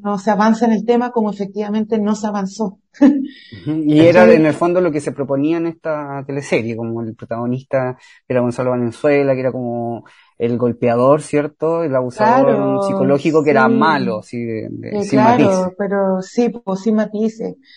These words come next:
Speaker 1: Y eso no existe, pues, eso no existe. Si el tema es que el depredador y el,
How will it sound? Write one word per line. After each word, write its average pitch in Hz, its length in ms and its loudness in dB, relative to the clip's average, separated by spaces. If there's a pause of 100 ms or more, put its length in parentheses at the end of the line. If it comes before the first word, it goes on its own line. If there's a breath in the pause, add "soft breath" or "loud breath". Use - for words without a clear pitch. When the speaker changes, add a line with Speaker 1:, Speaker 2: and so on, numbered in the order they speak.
(140 soft breath)
Speaker 1:
Y 185 80 -2
eso 220 180 0
no 233 100 2
existe, 233 500 -4
pues, 180 320 -10
eso 202 240 -6
no 214 100 -4
existe. 208 560 -4
Si 185 400 -2
el 190 260 -2
tema 220 280 2
es 226 80 -2
que 226 100 -6
el 202 60 -4
depredador 190 680 -2
y 208 160 -4
el, 190 300 -6